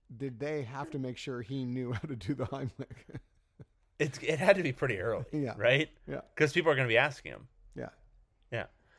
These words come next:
Speaker 2: Um, yeah, he's looked, he looks, he's looked pretty good. Um, but yeah, I mean, the end group, I don't know. Uh, w-, we thought based on spring last year that it was going to be a very, very good pass rush, and it really didn't turn out that way.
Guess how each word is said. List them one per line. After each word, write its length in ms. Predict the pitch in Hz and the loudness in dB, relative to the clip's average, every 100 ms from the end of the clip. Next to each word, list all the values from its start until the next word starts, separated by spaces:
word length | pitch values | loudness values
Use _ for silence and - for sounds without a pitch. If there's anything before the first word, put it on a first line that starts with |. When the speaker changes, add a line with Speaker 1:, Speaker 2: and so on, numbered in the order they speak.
| _ _ _ | _ _ _
Speaker 2:
Um, 600 | 123 127 123 117 107 101 87 _ | 0 4 4 4 0 -4 -12 _
yeah, 120 | 156 151 | 4 4
he's 200 | 196 196 | 4 0
looked, 200 | 160 - | -4 -4
he 140 | 151 180 | 2 4
looks, 180 | 175 - | 2 -2
he's 180 | 151 147 | -6 -4
looked 140 | 147 | -4
pretty 160 | - 120 | -4 -2
good. 180 | 101 80 - - | -2 -2 -8 -4
Um, 460 | 113 107 107 104 110 | 0 2 0 -4 2
but 220 | 156 147 | 4 4
yeah, 180 | 156 160 - | 4 4 4
I 40 | |
mean, 120 | 175 175 | -2 -4
the 80 | |
end 180 | 135 202 | -4 -2
group, 320 | 202 196 147 - _ - - - - - - | 0 0 0 -12 _ -20 -20 -20 -20 -20 0
I 100 | 180 | 2
don't 120 | 214 | 6
know. 340 | 202 135 104 64 | 6 6 4 -4
Uh, 40 | 85 | -14
w-, 360 | - 156 - 160 | -14 -18 -16 -10
we 160 | 156 190 | -6 -2
thought 480 | 233 220 - - 139 | 2 2 0 -4 2
based 300 | 156 156 165 | 2 2 -2
on 140 | 139 | -2
spring 520 | - - 135 147 135 | -4 -4 0 0 0
last 380 | 123 120 123 - | 0 0 0 -4
year 200 | 117 110 | 0 0
that 160 | 104 107 | 2 0
it 100 | 95 | 0
was 140 | 104 | -4
going 320 | 101 113 117 107 | -2 0 -2 -8
to 100 | 104 | -8
be 220 | 110 104 | -2 0
a 80 | 95 | -2
very, 380 | 85 101 104 101 | 0 0 0 0
very 280 | 101 98 | -2 -2
good 240 | 90 95 76 | -2 -6 -4
pass 320 | 92 90 - | -6 -6 -2
rush, 320 | 113 110 - - - | 0 0 -2 -14 -6
and 540 | 107 104 95 92 90 - _ _ _ - | -2 0 -2 -4 -10 -16 _ _ _ -4
it 160 | 131 | -2
really 240 | 151 202 185 | 4 4 4
didn't 220 | 151 120 | 0 0
turn 200 | - 113 | -2 0
out 200 | 101 104 | 0 2
that 180 | 120 87 | 2 2
way. 420 | 101 113 117 110 | 2 2 2 -2